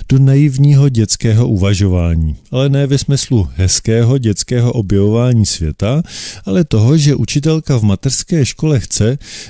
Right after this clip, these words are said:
aby děti nezlobily, nehádali se a na slovo poslouchali, aby si mohla s kolegyní v klidu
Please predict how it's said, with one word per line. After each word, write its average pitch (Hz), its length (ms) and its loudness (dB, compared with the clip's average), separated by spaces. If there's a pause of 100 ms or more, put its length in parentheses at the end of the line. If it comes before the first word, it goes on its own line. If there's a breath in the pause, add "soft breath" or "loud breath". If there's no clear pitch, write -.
aby 156 220 -2
děti 151 280 0
nezlobily, 92 640 0 (180)
nehádali 151 640 2
se 147 260 0
a 139 80 -2
na 123 140 2
slovo 107 320 -2
poslouchali, 143 760 0
aby 127 200 -2
si - 180 -4
mohla 117 360 2
s - 80 -4
kolegyní 139 680 0
v - 120 -8
klidu 107 420 0